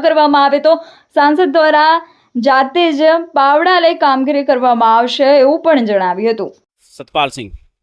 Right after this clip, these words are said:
Speaker 2: पहली बार इसने एक हफ्ता हो गया, लेकिन, अ, इसका थोड़ा बेस पहले का फोर लाइन टाइम का है।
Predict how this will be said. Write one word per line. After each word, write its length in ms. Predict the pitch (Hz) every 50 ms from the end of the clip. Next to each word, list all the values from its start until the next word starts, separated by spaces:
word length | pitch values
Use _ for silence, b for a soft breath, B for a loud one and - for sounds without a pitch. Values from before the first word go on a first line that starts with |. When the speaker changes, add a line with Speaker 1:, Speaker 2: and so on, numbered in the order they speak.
| _ _ _ _ _ _ _
Speaker 2:
पहली 240 | 135 127 127 139 139
बार 160 | 135 131 123
इसने 300 | 120 135 151 156 151 131
एक 120 | 123 -
हफ्ता 220 | 139 123 - - 131
हो 140 | 123 117 107
गया, 180 | 113 120 135
लेकिन, 380 | 151 147 139 123 - 139 135 139
अ, 440 | 139 139 139 139 135 135 139 139 135 _ _ _ _ _ -
इसका 300 | 120 135 127 - 160 143
थोड़ा 200 | - 151 147 147
बेस 420 | 120 101 120 120 135 151 156 - -
पहले 500 | 160 151 139 _ - 127 127 135 151 147
का 140 | 147 135 135
फोर 280 | - - 123 117 117
लाइन 220 | 123 131 135 135 120
टाइम 260 | - 120 117 113 107
का 160 | - 117 104
है। 280 | 98 104 131 165 -